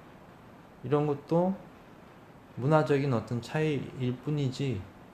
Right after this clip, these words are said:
제가 주목하는 것은 지구라는 한 지점에서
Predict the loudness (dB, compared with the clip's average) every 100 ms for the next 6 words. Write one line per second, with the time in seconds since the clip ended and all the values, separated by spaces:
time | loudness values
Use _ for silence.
0 | -20 -20 -20 -16 -4 0 0 0 2 2
1 | 2 -2 -4 -2 -2 -2 -2 -4 -4 -10
2 | -18 -20 -20 -20 -20 -16 -4 -4 0 2
3 | 4 4 4 2 0 0 0 -2 -2 -4
4 | -2 -4 -6 -2 0 0 0 -2 -2